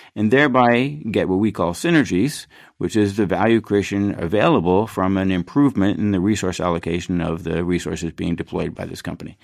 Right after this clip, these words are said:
So for me, M and A is an essential ingredient in a complex changing world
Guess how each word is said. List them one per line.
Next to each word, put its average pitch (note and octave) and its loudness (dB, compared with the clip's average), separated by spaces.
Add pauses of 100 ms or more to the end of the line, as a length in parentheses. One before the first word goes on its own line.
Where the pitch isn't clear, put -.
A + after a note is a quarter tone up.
(260)
So G2 -10
for B2 0
me, C#3+ 6
M C3+ 2
and B2 4
A A#2 2
is G#2 -2
an G2+ -2
essential A2+ -2
ingredient F#2 0 (440)
in G2+ -2
a G2+ 0
complex B2 0
changing G#2+ 0
world F#2+ -2